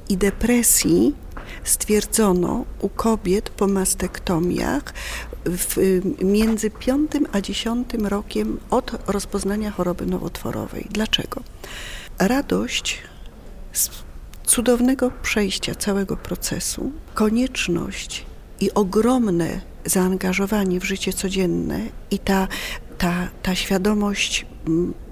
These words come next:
absolutnie bycia potrzebnym i ten miecz Damoklesa, który wisi tyle lat. Bo jednak choroba nowotworowa to jest choroba, która, to jest choroba przewlekła, z nią się trzeba nauczyć żyć. Trzeba mieć świadomość,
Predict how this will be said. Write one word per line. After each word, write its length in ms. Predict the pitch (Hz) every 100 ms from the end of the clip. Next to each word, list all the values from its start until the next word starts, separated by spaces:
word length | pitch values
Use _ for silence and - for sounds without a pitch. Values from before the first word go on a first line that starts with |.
| -
absolutnie 600 | 190 - 220 254 - 226
bycia 280 | 220 - 214
potrzebnym 720 | - - 196 180 175 170 294 - - - - - -
i 60 | 208
ten 300 | 214 196 202
miecz 240 | 247 285
Damoklesa, 720 | 208 208 196 185 220 226 -
który 320 | 208 - 196 190
wisi 440 | 190 - 190 233 - - - -
tyle 240 | 226 208 190
lat. 440 | 180 - - - - - - - - -
Bo 60 | 226
jednak 360 | 262 320 294
choroba 360 | - 247 247 247
nowotworowa 720 | 233 208 202 - 185 190 220
to 140 | - 226
jest 160 | 220
choroba, 420 | - 190 - -
która, 380 | 233 - 240 247
to 300 | - - -
jest 120 | 285
choroba 280 | - 277 277
przewlekła, 640 | - - 240 165 - -
z 100 | 214
nią 160 | 233 262
się 140 | -
trzeba 340 | 269 233 233 247 - - - 220
nauczyć 520 | 226 - - 254 -
żyć. 560 | - - - - - - - - - - -
Trzeba 240 | - 285 302
mieć 220 | 285 269
świadomość, 920 | - 196 196 180 95 98 240 - -